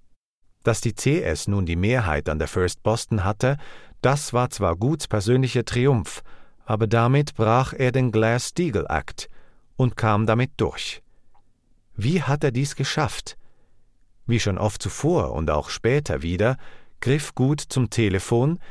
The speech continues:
rief einen Bekannten an und präsentierte ihm eine sanfte Erpressung.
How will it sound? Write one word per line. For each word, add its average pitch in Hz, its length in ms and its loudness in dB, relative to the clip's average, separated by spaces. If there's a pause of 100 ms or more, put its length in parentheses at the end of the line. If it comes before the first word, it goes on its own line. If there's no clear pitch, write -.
(260)
rief 151 340 2
einen 117 240 2
Bekannten 107 600 0
an 165 360 2
und 127 260 0
präsentierte 135 760 0
ihm 131 400 2
eine 95 220 2
sanfte 139 500 0
Erpressung. 80 680 -2